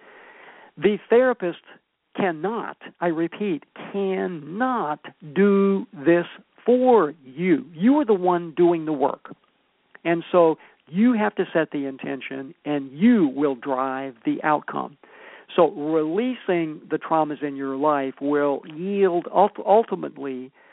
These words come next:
to the removal of the foundational reason why you are currently experiencing neurological symptoms. And yes,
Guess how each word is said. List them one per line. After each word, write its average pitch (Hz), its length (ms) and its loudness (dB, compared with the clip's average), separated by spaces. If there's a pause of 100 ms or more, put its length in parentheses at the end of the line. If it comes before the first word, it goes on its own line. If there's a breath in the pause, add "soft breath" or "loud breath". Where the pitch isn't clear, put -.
(220 soft breath)
to 180 100 -2
the 156 140 -4
removal 151 1200 0
of 160 380 6
the 147 100 -4 (100)
foundational 175 1040 -2
reason 151 500 -2
why 151 320 -6
you 160 640 -6 (140)
are 156 520 6 (100)
currently 151 720 -6
experiencing 143 920 -6
neurological 131 1040 -2 (140)
symptoms. 135 340 0 (1500 loud breath)
And 175 160 2
yes, 220 180 4